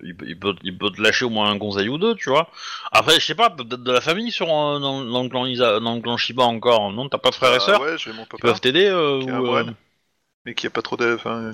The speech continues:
Speaker 2: qui, qui. Alors, si, j'ai papa, mais <laughs> c'est pas dit que ça soit le bon plan de le contacter tout de suite.
Speaker 1: Parce que, euh, ou un ami, euh, un ami d'enfance peut-être, hein, j'en sais rien. Euh... Tu vas le voir et puis tu vois ce qu'il, ce qu'il te propose.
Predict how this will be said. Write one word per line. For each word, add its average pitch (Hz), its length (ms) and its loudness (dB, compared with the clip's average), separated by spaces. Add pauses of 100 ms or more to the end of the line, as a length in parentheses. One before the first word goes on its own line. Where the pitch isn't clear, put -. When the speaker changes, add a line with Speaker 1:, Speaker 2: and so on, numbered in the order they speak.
(120)
Speaker 2:
qui, - 200 -2
qui. 110 380 -10 (680)
Alors, 131 200 8 (420)
si, 247 280 -2
j'ai - 180 0
papa, 160 460 4
mais 277 300 2
<laughs> - 0 -
c'est - 240 -2
pas - 120 6
dit 330 140 2
que - 60 -2
ça - 160 2
soit 202 180 2
le 180 80 -4
bon 170 140 0
plan 202 200 0
de 180 60 -4
le 160 80 0
contacter 160 400 -4
tout 147 100 -14
de - 60 -16
suite. - 160 -18 (1160)
Speaker 1:
Parce 127 220 8
que, 175 80 -2
euh, 143 560 4
ou 151 220 -2
un 147 200 2
ami, 156 300 -2
euh, 139 220 0
un 135 100 0
ami 139 160 -2
d'enfance 202 340 0
peut-être, 123 340 -4
hein, 139 260 0
j'en 113 80 -2
sais - 120 0
rien. 110 760 0
Euh... 98 40 -6 (920)
Tu - 80 -4
vas 117 100 4
le 113 60 -2
voir 214 280 8
et 123 40 -4
puis - 180 -20
tu - 140 -16
vois 104 120 -8
ce - 80 -12
qu'il, 107 240 -14
ce - 80 -10
qu'il 104 160 -16
te - 80 -20
propose. 185 520 -4